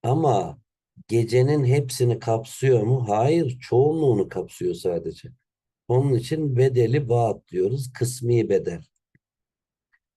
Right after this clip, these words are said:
Ra'eytü gördüm Zeyden, Zeyd'i gördüm.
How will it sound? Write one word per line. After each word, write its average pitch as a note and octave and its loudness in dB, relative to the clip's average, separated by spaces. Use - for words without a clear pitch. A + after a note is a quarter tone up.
Ra'eytü E3 2
gördüm D#3+ 4
Zeyden, C3 2
Zeyd'i C3+ 2
gördüm. G2 2